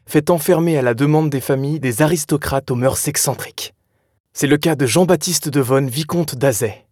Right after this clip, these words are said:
Accusé de rapt, blasphème et incendie, il passe trois ans de réclusion dans différentes chambres du donjon qu'il se plaît à détériorer.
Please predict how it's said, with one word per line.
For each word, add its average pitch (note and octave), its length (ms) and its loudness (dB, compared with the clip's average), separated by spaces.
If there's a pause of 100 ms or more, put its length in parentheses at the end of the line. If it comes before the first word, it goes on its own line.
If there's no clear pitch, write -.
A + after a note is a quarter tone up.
(140)
Accusé D3 380 0
de D3 100 2
rapt, C3 460 -2
blasphème D#3 580 2
et B2+ 100 2
incendie, C#3+ 640 -2 (240)
il C3+ 160 -4
passe D#3 240 0
trois F3+ 320 0
ans F3 80 2
de D3 100 0
réclusion D3+ 640 -2
dans B2+ 120 0
différentes D3+ 460 -2
chambres C#3 320 0
du B2 140 -6
donjon C#3 460 0 (320)
qu'il C#3 120 -6
se - 160 0
plaît D3 320 0
à C3+ 60 0
détériorer. A2+ 680 -4